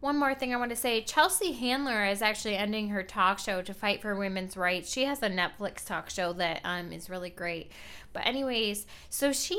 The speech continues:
wants to be better informed citizen. So she is actually, um, a very, like, activist for women's rights. Um, and she wants more women in public office. I think we all do. And so she's going to be, um,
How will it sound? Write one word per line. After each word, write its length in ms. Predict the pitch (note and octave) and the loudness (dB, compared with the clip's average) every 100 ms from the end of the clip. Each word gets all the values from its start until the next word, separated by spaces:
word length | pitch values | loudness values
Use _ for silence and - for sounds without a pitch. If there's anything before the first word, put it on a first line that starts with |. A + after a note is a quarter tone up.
| B4 | 2
wants 420 | E4+ B3 B3+ - | 6 6 6 4
to 60 | - | -4
be 120 | A#3 | -2
better 300 | G#3+ G3 G#3+ | 2 4 4
informed 960 | G#3+ G#3 G#3 G3+ G3 G3 G3 G3 G3+ - | 2 0 -4 -2 2 2 0 -4 -8 -14
citizen. 720 | - - A3 G3+ G3 G#3+ G3 G3+ | -10 -2 0 0 -2 -2 -2 -2
So 500 | - F#3+ F#3+ F#3+ F#3 | 0 2 4 2 -2
she 300 | - B3+ A#3+ | -2 0 0
is 140 | G#3+ | 2
actually, 640 | G#3 G#3+ - A3+ G#3+ G3+ - | 2 2 -2 -2 0 0 0
um, 320 | F#3 F#3 F3+ | -2 -2 -4
a 180 | D#3 F#3 | -8 -6
very, 760 | G#3 G3+ G3 G3 G3 F#3+ F#3 | -4 -2 0 0 0 -2 -4
like, 240 | F#3 F3 F3 - | -4 -6 -8 -2
activist 760 | F3+ F#3 - G#3+ G3 F#3+ F#3+ - | 2 2 0 -8 -6 -6 -6 -6
for 160 | G3 | -6
women's 460 | F#3 F#3+ F3+ F3+ F#3+ | -4 -6 -6 -10 -4
rights. 480 | F3+ F3+ F3 - - - - - - | -2 -2 -6 -10 -12 -14 -16 -16 -4
Um, 360 | F#3 F3+ F3+ F#3 | 0 2 0 -2
and 120 | F#3+ | -4
she 140 | F#3 A#3 | -4 0
wants 340 | G3+ G3 - | 0 0 -2
more 280 | G3 F3+ E3+ | -6 -2 -2
women 320 | G3 F#3+ F3+ | -2 -4 -4
in 60 | F3+ | -6
public 340 | F#3 F3+ E3+ | -8 -8 -4
office. 340 | E3+ F3 F#3 - | -4 -4 -8 -10
I 80 | |
think 220 | F3 F3+ - | -10 -10 -8
we 120 | F3+ | -4
all 180 | D#3+ F3 | -2 -4
do. 360 | F3+ D#3+ E3 | -6 -8 -6
And 280 | E3+ F3+ F#3 | -6 -8 -8
so 180 | - G#3 | -6 -6
she's 380 | G3 A3+ A3+ G#3 | -6 -4 -6 -4
going 340 | A3 G#3+ G#3 | -6 -4 -4
to 160 | G#3 A#3 | -6 -8
be, 400 | G3+ G3+ G3 F#3 | -6 -4 -2 -2
um, 320 | - F3+ F3 | -2 -2 -4